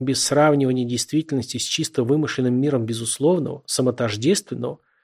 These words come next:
без постоянного фальсифицирования мира посредством числа, человек не мог бы жить, что отречение от ложных суждений было бы отречением от жизни,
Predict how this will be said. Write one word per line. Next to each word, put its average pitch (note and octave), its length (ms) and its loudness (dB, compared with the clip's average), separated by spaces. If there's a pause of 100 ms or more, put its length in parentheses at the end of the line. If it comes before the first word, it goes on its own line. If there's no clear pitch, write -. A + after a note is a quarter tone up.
(240)
без A#2+ 160 -2
постоянного G#3 680 2
фальсифицирования D#3+ 880 0
мира F3 220 2
посредством C#3+ 600 -2
числа, F#3 540 -2 (420)
человек A3 420 4
не F#3 140 2
мог G3+ 180 4
бы F#3 140 2
жить, F3+ 560 -2
что - 240 -2
отречение B2+ 560 0
от B2+ 80 -14
ложных B2+ 300 0
суждений C3 500 0
было C3+ 300 4
бы C3+ 140 2
отречением C#3+ 600 -2
от D3 140 0
жизни, C#3 480 -4